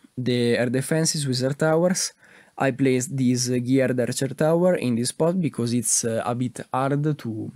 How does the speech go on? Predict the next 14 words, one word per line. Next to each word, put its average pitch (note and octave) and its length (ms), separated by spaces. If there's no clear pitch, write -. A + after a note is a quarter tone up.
to C3 120
get C3 340
if A2+ 160
you A#2+ 80
do A2+ 220
a G#2+ 60
Sui C3 420
or A2 160
whatever, D3+ 540
and C#3+ 240
also, D3+ 340
as B2+ 240
I B2+ 80
mentioned, C3+ 580